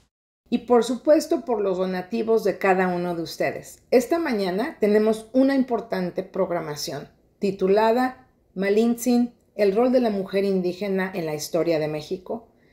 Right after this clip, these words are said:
con la participación de Yasnaya Aguilar Gil, Federico Navarrete y moderado por Nayeli Tello. Les recordamos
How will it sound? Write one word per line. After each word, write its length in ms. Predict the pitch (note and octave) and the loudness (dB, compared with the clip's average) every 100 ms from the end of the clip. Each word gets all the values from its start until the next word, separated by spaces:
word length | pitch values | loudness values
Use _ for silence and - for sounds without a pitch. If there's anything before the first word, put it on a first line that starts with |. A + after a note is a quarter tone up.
| _ _ | _ _
con 160 | A#3 | 2
la 140 | A#3+ - | 4 2
participación 920 | A#3 - F#3+ G#3 G#3+ G3 B3 C4 A#3+ | -2 -2 -6 -4 -4 -2 0 2 2
de 160 | A3 F#3 | 2 2
Yasnaya 680 | F#3+ F3+ G#3 G3+ G3+ G3 - | -2 -4 -4 -2 -2 -4 -8
Aguilar 520 | D#3 D#3 E3 E3 D#3 | -10 -6 -4 -2 -4
Gil, 560 | - - C4 C#4 D4+ - _ _ | -8 -2 2 2 0 -8 _ _
Federico 500 | - F#3 F#3 A#3 C4+ | 0 2 4 2 0
Navarrete 800 | B3+ G#3 F3+ G3 G3 G#3+ A#3+ - _ _ _ | 2 2 2 2 2 2 0 -4 _ _ _
y 100 | A3+ | -2
moderado 800 | G#3 G3+ G3 A3 A3+ B3 B3+ - _ | 2 2 4 4 2 0 -4 -10 _
por 180 | G3 F#3 | -4 -4
Nayeli 500 | F3+ E3 F3+ F#3 F#3 | -4 0 0 0 -2
Tello. 340 | E3+ D3 D#3 - _ _ _ _ _ | -4 -6 -8 -18 _ _ _ _ _
Les 160 | - A3 | 4 4
recordamos 840 | A#3+ A#3+ A#3+ C#4+ D#4 E4+ E4 - | 4 0 0 0 0 -2 -4 -14